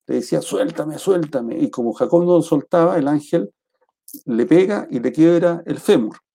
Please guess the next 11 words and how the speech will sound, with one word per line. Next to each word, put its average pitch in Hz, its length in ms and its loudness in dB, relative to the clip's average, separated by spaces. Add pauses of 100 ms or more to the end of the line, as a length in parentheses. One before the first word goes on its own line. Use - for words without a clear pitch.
(140)
¿no? - 220 -10 (1700)
Finalmente 143 480 2
lo 127 80 -2
suelta. - 420 -6 (1200)
Y 277 120 0
de 165 120 4
esa 214 180 0
lucha, 226 440 -4
Jacob 170 400 -4
queda 185 220 -4
cojo, - 360 -4